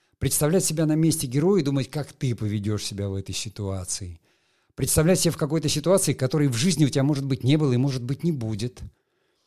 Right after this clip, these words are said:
Сопереживать эмоциональной ситуации, душевной какой-то ситуации. Где это можно было бы сделать, понимаете? Когда ты шёл в спектакль, там, и смотрел «Гамлета», ну, ну что, ну,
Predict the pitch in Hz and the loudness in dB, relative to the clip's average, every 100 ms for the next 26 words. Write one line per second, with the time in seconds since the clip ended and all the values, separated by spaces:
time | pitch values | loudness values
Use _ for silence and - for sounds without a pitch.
0 | _ _ - - 160 175 170 147 165 120 | _ _ 0 2 2 0 0 0 0 0
1 | 120 - - _ _ - 117 117 - 113 | -2 -4 -16 _ _ -6 -2 0 0 0
2 | 196 208 110 95 - 104 104 85 - - | 0 0 0 -2 -4 -6 -8 -8 -12 -14
3 | - _ 113 143 131 - 196 185 139 117 | -20 _ -4 -2 0 0 0 0 -2 -4
4 | 101 90 85 - - 98 85 - - _ | -6 -8 -8 -10 -10 -12 -12 -14 -16 _
5 | _ _ _ _ _ - 120 208 180 139 | _ _ _ _ _ -10 0 4 4 4
6 | 143 120 113 117 113 131 139 90 - 95 | 0 0 -2 -2 -4 -2 -2 -2 -6 -6
7 | 113 160 160 - _ _ _ _ 143 151 | -2 0 -2 -10 _ _ _ _ -2 2
8 | 175 143 - 175 - - 120 175 131 113 | 2 0 -2 -2 -2 -6 -2 -2 -2 -4
9 | 110 - 123 143 120 101 160 180 143 107 | -4 -4 -2 0 0 2 2 2 0 0
10 | 104 123 131 123 139 - - 127 101 113 | 2 2 4 4 2 0 -2 -2 0 -2